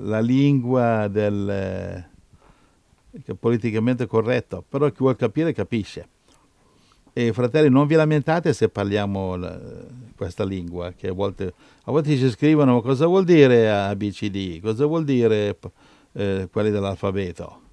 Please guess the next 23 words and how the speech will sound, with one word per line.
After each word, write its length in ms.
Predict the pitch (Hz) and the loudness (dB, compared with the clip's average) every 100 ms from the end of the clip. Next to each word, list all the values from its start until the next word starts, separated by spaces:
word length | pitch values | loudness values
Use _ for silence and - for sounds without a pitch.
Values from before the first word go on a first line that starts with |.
| - - - _ _ | -20 -20 -20 _ _
Quelli 240 | - 101 - | -6 -4 -4
A, 400 | - 117 113 110 | -6 -6 -4 -4
A, 60 | |
B, 180 | 98 104 | -4 -6
B, 280 | 98 107 104 | -4 -4 -4
C, 160 | - 92 | -6 -10
C, 260 | - 104 | -8 -6
D, 160 | 95 95 | -6 -8
D. 260 | 95 87 | -8 -8
Cosa 220 | 90 107 139 | -6 -2 0
vuol 160 | 151 | 0
dire?" 280 | 127 104 98 | 0 -2 -2
Cioè, 120 | 120 107 | -4 -4
chi 60 | |
vuol 200 | 110 127 | -4 -4
capire 320 | 131 117 160 | -4 -6 -4
capisce, 440 | 139 135 160 156 131 | -4 -4 -4 -4 -2
noi 140 | 139 | -2
non 100 | 156 | -2
possiamo 440 | 147 143 156 156 135 | -2 -2 -2 -2 -2
dire 240 | 127 113 | 0 0
di 100 | 110 | 0
più. 300 | - 117 92 | -2 -2 -2